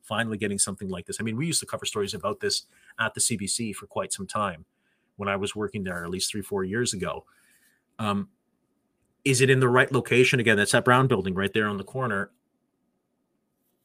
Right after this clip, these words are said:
I don't know. Um, I mean, you talk to some of the business owners in that area, they may say no.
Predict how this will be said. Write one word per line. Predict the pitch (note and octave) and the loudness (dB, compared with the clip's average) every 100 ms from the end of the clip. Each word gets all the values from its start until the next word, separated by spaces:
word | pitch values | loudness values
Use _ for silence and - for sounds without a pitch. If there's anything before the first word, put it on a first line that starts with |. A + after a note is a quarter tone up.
| - | 2
I | C#3 | 4
don't | C#3 B2+ | 2 0
know. | B2 E3+ - _ _ _ _ _ _ _ _ _ _ _ - | 0 0 -2 _ _ _ _ _ _ _ _ _ _ _ -10
Um, | G#2+ A2+ A2+ A2+ A2 - | -2 2 2 0 -8 -8
I | |
mean, | A2 A2+ | -4 -2
you | A2 | 4
talk | - A2 | 4 4
to | - | 0
some | B2 | 0
of | G#2 | 0
the | |
business | A2 A2+ B2 | 0 -2 -2
owners | A#2+ G#2+ A2 | -2 -4 -4
in | |
that | G#2+ A2+ | -4 -2
area, | A2 A#2+ A2+ | 0 2 2
they | G2+ | 0
may | G2+ G2+ | 0 -2
say | - G#2 | -2 -4
no. | F2+ G#2 | -6 -8